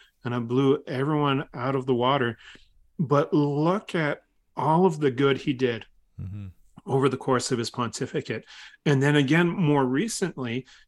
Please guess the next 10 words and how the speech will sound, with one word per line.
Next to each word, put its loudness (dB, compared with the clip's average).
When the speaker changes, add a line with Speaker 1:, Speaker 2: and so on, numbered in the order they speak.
Speaker 1:
you -4
know, -6
how 2
many 4
people -2
had -4
heard 0
of -2
Jorge -4
Bergoglio 2